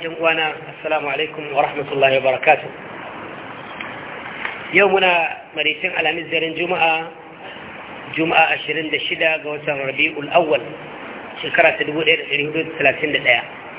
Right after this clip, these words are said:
wanda zai daidai da sha biyu ga watan March na shekara ta dubu biyu da goma. Muna nan masallacin Abu Huraira radiyallahu anhu da ke unguwar Polo Club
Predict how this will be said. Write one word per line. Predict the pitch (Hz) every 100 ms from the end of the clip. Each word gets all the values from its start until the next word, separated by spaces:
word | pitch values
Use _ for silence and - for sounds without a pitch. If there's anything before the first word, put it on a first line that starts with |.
| - - - -
wanda | 156 156
zai | 143 147
daidai | 151 151
da | 143
sha | - 156 151
biyu | 156
ga | 147
watan | 143 147 143 135 131 - - - - - - - -
March | 139 165 156 143 - -
na | 156 151 139
shekara | 151 135 151 139 143
ta |
dubu | 135 143
biyu | 139 143
da | 120
goma. | 127 123 107 - - - - - - - - - 175
Muna | 196 190
nan | 180
masallacin | 170 175 175 170 175 175 170 170 175 175
Abu | 151 160
Huraira | 156 156 175 165 160
radiyallahu | 160 160 147 151 143
anhu | 175 180 - -
da | 135
ke | 147 143 139 -
unguwar | 143 165 156
Polo | 165 151
Club | - 156